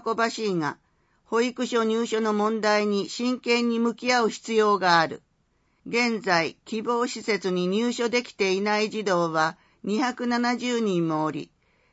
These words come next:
待機児童が利用する臨時保育室は、市独自施策の第二子以降保育料無償化の対象外としていることも問題である。明らかに認可保育所等の受け皿が不足しており、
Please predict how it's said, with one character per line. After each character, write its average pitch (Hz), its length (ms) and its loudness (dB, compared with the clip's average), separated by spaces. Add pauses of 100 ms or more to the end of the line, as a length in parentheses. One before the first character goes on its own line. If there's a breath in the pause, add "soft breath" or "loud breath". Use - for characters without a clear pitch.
(140)
待 240 220 0
機 247 180 -4
児 247 140 -6
童 196 260 0
が 165 160 0
利 185 140 -4
用 226 240 4
す 214 160 -2
る 208 220 4
臨 214 260 -2
時 240 140 -2
保 233 180 -2
育 226 240 -4
室 - 220 -8
は、 156 260 -2 (300 soft breath)
市 - 420 -6
独 220 320 0
自 247 220 -6
施 240 140 -8
策 190 320 -2
の 170 240 0 (200 soft breath)
第 220 340 0
二 233 160 -2
子 208 260 -2
以 233 80 -6
降 180 340 2
保 208 180 0
育 254 280 -4
料 196 260 2
無 190 120 0
償 233 320 0
化 226 140 -2
の 214 160 -2
対 226 240 -2
象 247 280 0
外 185 260 2
と 185 160 -4
し - 80 -8
て 214 240 2
い 208 40 2
る 208 120 2
こ 208 140 -2
と 220 120 0
も 180 160 0
問 180 240 -2
題 180 260 2
で 165 160 0
あ 147 120 2
る。 - 160 -14 (760)
明 196 280 -2
ら 214 140 4
か 190 140 0
に 180 300 -2
認 240 240 0
可 233 240 2
保 220 160 2
育 233 220 -4
所 233 180 -2
等 226 280 2
の 190 180 0
受 226 240 0
け 226 40 -6
皿 185 240 2
が 170 120 0
不 - 120 -6
足 208 300 -2
し 196 80 -10
て 180 160 -2
お 165 80 0
り、 - 160 -10